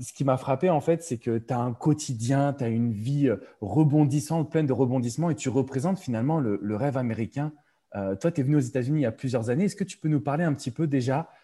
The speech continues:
de, euh, ton choix de venir vivre aux États-Unis et, euh,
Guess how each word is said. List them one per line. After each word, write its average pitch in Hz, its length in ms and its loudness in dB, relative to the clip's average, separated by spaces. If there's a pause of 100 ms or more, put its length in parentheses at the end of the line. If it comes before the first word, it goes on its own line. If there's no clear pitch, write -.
(160)
de, 113 180 0
euh, 127 220 4
ton 135 200 -2
choix 147 540 -2
de 117 140 -2
venir 113 220 -2
vivre 131 200 -2
aux 123 80 2
États-Unis 113 600 -2 (380)
et, 120 200 4
euh, 104 160 8